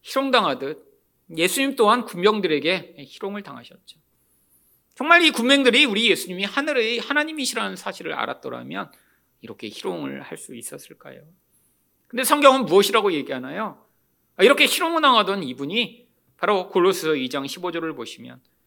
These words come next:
"통치자들과 권세들을 무력화하여 드러내어 구경거리로 삼으시고 십자가로 그들을 이기셨느니라." 바로 십자가에서 그들을 이기셨다라고 이야기를 합니다. 여러분, 근데 문제가 있어요.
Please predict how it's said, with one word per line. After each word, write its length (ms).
"통치자들과 800
권세들을 600
무력화하여 720
드러내어 560
구경거리로 720
삼으시고 580
십자가로 580
그들을 340
이기셨느니라." 720
바로 160
십자가에서 600
그들을 240
이기셨다라고 960
이야기를 400
합니다. 480
여러분, 220
근데 140
문제가 400
있어요. 640